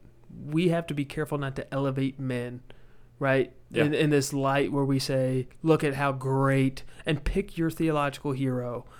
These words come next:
Speaker 1: um, whoever it is, living or dead. We can't elevate those people above. Like, if you put your trust in men, you're going to be disappointed.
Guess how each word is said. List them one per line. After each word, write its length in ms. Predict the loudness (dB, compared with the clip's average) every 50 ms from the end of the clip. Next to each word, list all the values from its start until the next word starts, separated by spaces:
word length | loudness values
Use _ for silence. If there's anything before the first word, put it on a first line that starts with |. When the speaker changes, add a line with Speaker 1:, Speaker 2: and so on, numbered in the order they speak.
| -20 -18 -8 -4
Speaker 1:
um, 520 | -2 0 2 2 0 0 0 -2 -2 -4
whoever 480 | -2 0 2 4 4 4 4 4 4 4
it 60 | 4
is, 260 | 2 0 -2 -4 -2
living 300 | 0 0 0 2 0 0
or 80 | 0 0
dead. 420 | 0 -2 -4 -4 -6 -10 -14 -18 -20 -20 -20 -20 -20 -20 -16 -8
We 200 | -2 0 0 0
can't 340 | 0 -2 -4 -2 -2 -2 -2 -2
elevate 520 | -2 0 2 2 2 2 2 0 0 0 0
those 180 | -4 -4 -4 -4
people 460 | -4 -2 -2 -2 0 -2 -4 -4 -4 -4
above. 460 | -4 -4 -4 -2 0 0 0 0 0
Like, 220 | -2 -2 -4 -4 -12 -18 -14 -12
if 160 | -10 -6 -4
you 140 | 0 0 0
put 280 | 0 0 -4 -4 -2 -2
your 80 | -2 -2
trust 320 | 0 0 0 0 0 0
in 160 | -2 -2 0 0
men, 260 | 0 2 2 0 0
you're 120 | 0 -2 -2
going 360 | 0 0 0 0 0 -2 -4
to 460 | -2 0 2 2 4 4 2 0 -2 -4 -4
be 100 | -4 -2
disappointed. 720 | 0 0 -2 -2 -8 -6 -6 -4 -4 -4 -6 -8 -10 -14